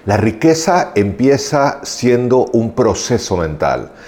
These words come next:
Es decir, una persona que tiene mentalidad de pobreza y que todo el tiempo está enfocado en la queja, en lo que no hay, en lo que no le dan, en el miedo y cosas por el estilo, es muy probable que le cueste mucho trabajo generar abundancia financiera.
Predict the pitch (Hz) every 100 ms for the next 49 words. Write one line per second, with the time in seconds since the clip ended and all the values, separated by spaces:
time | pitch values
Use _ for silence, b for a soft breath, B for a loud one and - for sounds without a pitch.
0 | B B - 127 113 - 107 87 - 139
1 | 175 190 139 - 139 131 - 98 117 113
2 | 104 95 90 90 87 87 98 101 98 -
3 | 82 82 104 98 - - 76 113 - 147
4 | 151 - 127 127 120 120 113 95 - 101
5 | 98 90 73 - 101 87 92 67 67 85
6 | 90 95 92 90 80 - 76 78 82 80
7 | 92 95 90 - B B B - 98 85
8 | 90 113 120 107 92 - 107 98 - -
9 | 98 92 95 - 127 98 82 80 B B
10 | B - 151 - 139 160 160 156 135 113
11 | 98 98 - 87 - 98 - 98 117 127
12 | 147 110 101 95 90 - 90 80 80 82
13 | 80 80 78 80 - 78 76 80 - 104
14 | - -